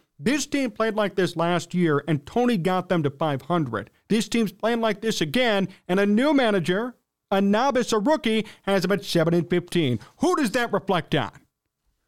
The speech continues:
Who? And again, I like Pedro Grifol, but my point is, who does that reflect on? I don't hear anybody saying it's Pedro's fault. I hear everybody saying now it's the players and Jerry Reinsdorf.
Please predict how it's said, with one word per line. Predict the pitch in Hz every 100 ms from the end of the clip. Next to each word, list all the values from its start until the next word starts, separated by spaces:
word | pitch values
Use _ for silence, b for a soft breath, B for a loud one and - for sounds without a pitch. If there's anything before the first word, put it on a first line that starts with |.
| _ _ _ _ _ _ _ _ _ _ _ _ _
Who? | 294 262 113 - _ _ _ _ _ _ _ _ -
And | 214
again, | 240 277
I | 262
like | 247 233 262 240
Pedro | - 226 180 175
Grifol, | 160 151 127 - _ _ _ -
but | 220
my | 226 214
point | - - 269 247
is, | 262 160 - - _ _
who | 202 285
does | 254
that | 190 233
reflect | 233 233 262 277 220
on? | 143 - - _ _ _ -
I | 277
don't | 277
hear | 233
anybody | 233 294 302 302 247
saying | - 269 233 214 B B
it's | 190 -
Pedro's | 202 202 208 190
fault. | 202 160
I |
hear | 156 151
everybody | 247 311 262 208
saying | 214 202
now | 247
it's | 208
the | 175
players | 151 185 190 165
and |
Jerry | 151 175 156
Reinsdorf. | 190 247 - 120